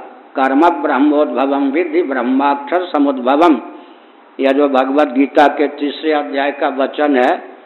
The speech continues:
इसको ध्यान में रखना चाहिए। श्रुति सम्मत जो कर्म है उसका नाम यहाँ पर कर्म है। कर्म का अर्थ यहाँ पर श्रुति सम्मत कर्म, अपने वर्ण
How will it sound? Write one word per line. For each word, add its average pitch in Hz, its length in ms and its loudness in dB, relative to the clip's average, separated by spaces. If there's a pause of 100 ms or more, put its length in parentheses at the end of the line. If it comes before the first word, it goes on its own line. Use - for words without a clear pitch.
(180)
इसको 151 340 2
ध्यान 131 340 4
में 139 180 4
रखना 123 440 -2
चाहिए। 110 400 -8 (1120)
श्रुति 214 340 2 (180)
सम्मत 151 760 4 (600)
जो 135 220 0 (140)
कर्म 147 380 4
है 143 380 2
उसका 151 380 0
नाम 139 360 2
यहाँ 120 200 -2 (100)
पर 156 140 -2 (100)
कर्म 113 280 -6
है। 104 200 -16 (1040)
कर्म 147 340 0
का 147 200 4 (180)
अर्थ 160 280 2
यहाँ 131 280 2
पर 160 300 0
श्रुति 151 420 -2
सम्मत 147 500 0 (140)
कर्म, 123 280 0 (1000)
अपने 151 420 0 (120)
वर्ण 151 440 4